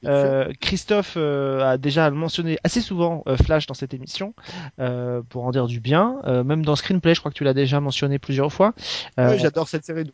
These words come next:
Speaker 1: je la place quand je peux, à chaque fois que je peux.
Speaker 2: Je sais. Et donc, du coup, euh, bah, du coup, je, voilà, j'ai entrepris de rattraper, euh, la saison un de Flash,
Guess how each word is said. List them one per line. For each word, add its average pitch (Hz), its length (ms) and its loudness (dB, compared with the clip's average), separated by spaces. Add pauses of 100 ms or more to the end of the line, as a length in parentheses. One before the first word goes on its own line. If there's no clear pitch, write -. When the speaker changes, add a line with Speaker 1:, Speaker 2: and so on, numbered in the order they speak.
Speaker 1:
je 139 160 -10
la 131 140 0
place 143 200 -4
quand 143 140 -6
je - 80 -18
peux, 165 120 -6
à 139 60 2
chaque 139 160 -4
fois 151 100 -2
que 147 60 -4
je 160 60 -2
peux. 202 240 -4
Speaker 2:
Je 160 160 6
sais. 170 340 4
Et 170 80 6
donc, 190 160 2
du 185 120 0
coup, 247 340 6
euh, 170 160 8
bah, 160 160 6
du 147 160 -6
coup, 240 160 -8
je, 214 60 -8
voilà, 143 200 4
j'ai 131 160 0
entrepris 156 460 -2
de 175 80 2
rattraper, 160 560 2
euh, 135 120 4
la 127 120 2
saison 139 360 -4
un 156 100 0
de 135 100 -4
Flash, - 440 2